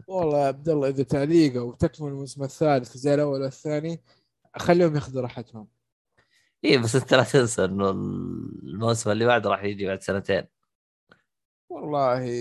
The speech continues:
Speaker 1: الشيء
Speaker 2: <laughs>
Speaker 1: الكويس يكمل بنفس الجودة أحسن من يمطلون يسووا زي Game of Thrones.
Speaker 2: أنا دائمًا أحب ال-، شفت التكفيلات ال-، ال-، اللطيفة؟
Speaker 1: إيه.
Speaker 2: اللي،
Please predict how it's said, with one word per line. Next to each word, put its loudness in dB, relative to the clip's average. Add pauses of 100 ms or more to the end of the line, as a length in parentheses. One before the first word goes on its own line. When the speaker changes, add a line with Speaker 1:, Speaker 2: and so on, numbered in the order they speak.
(480)
Speaker 1:
الشيء 0
Speaker 2:
<laughs> 4
Speaker 1:
الكويس -2
يكمل 2
بنفس 0
الجودة 2 (500)
أحسن 4
من -4
يمطلون -2
يسووا 0
زي 4
Game -8
of -20
Thrones. -14 (1700)
Speaker 2:
أنا 4
دائمًا 8
أحب 0
ال-، 2
شفت -6
التكفيلات 2
ال-، -4
ال-، -8 (260)
اللطيفة؟ 2 (480)
Speaker 1:
إيه. 6
Speaker 2:
اللي، -6